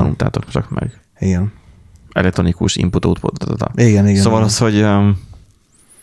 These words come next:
Speaker 1: oké, ezt még meg lehet tanítani, mint ahogy azt, hogy vannak hangok, és akkor van a C-től C-ig.
Speaker 2: Igen, csak mondjuk annak meg már nem nagyon láttam értelmet például egyetemen, hogy m-,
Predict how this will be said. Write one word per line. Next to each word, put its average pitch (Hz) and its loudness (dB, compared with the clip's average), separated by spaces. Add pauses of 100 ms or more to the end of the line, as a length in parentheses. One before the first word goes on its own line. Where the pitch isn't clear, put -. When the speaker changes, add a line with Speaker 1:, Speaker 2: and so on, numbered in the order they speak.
Speaker 1:
oké, 95 2
ezt - 0
még 110 4
meg 110 2
lehet 92 2
tanítani, 73 -2
mint 90 2
ahogy 92 2
azt, 95 -2
hogy 98 0
vannak 90 0
hangok, 110 0
és - 0
akkor 95 0
van 90 0
a 90 0 (320)
C-től 90 0
C-ig. 64 -2 (720)
Speaker 2:
Igen, 147 4
csak 139 2
mondjuk 143 4
annak 139 2
meg 139 2
már 131 2
nem 139 4
nagyon 123 6
láttam 123 4
értelmet 120 4
például 110 2
egyetemen, 131 2 (520)
hogy 113 2
m-, 123 2